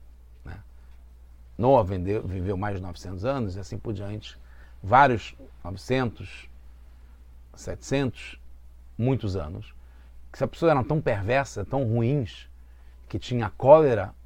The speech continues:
das narinas de Hashem, como que viviam tanto tempo? Essa é a pergunta principal. E aqui tem uma coisa fundamental pra gente entender, que a gente vai entender um pouco,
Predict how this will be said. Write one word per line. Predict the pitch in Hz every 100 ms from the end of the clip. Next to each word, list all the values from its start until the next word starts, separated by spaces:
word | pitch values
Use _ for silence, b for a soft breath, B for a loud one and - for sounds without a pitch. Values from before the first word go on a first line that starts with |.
| - - - - -
das | - 104 104
narinas | 110 95 143 156 107
de |
Hashem, | 101 98 85 85 104 - - b b b b b b b
como | - 139 151
que | - 135 143 - - - -
viviam | 120 120 127
tanto | 139 135
tempo? | 165 170 - - -
Essa | 139 -
é | 82
a |
pergunta | - 80 67 60 -
principal. | - 82 - - - - - - - - - b b b b
E | 107
aqui | 101
tem | 139 131 135
uma | 117
coisa | - 117 95
fundamental | 117 101 101 92
pra | 101
gente | 95
entender, | 98
que | 110
a | 107
gente |
vai | 104
entender | 104 101
um | 104
pouco, | 90 110 107 -